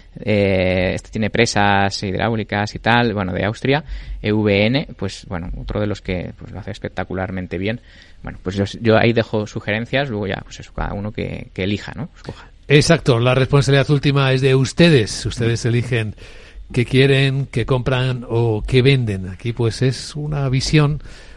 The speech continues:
Speaker 2: muy bien documentada con análisis técnico de cuál es la tendencia que parece mostrar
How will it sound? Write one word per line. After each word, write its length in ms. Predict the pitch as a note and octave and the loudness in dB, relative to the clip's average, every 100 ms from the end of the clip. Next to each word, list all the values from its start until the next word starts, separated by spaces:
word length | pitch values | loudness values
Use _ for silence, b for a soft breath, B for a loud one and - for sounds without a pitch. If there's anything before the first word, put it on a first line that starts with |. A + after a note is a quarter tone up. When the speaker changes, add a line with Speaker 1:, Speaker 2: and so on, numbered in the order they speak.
| - | -8
Speaker 2:
muy 580 | B2 B2+ C3 D3 F3+ E3 | -4 0 2 4 4 4
bien 240 | D3 E3 D3+ | 2 2 2
documentada 540 | D3 D3 B2+ D#3 D3 | 2 2 2 2 2
con 100 | A#2 | 2
análisis 460 | G#2+ A2+ B2 C3 B2 | 0 0 2 0 0
técnico 440 | C#3 C3+ B2+ D#3 C#3 | 0 0 0 0 0
de 100 | A2 | 0
cuál 200 | A#2 A2 | -2 -2
es 140 | G#2 | -2
la 100 | G#2 | -6
tendencia 360 | G2+ G2 F#2 G2+ | -6 -8 -6 -8
que 100 | G2 | -6
parece 280 | F#2 F#2+ G2 | -8 -8 -8
mostrar 420 | F2 - G2+ | -10 -8 -8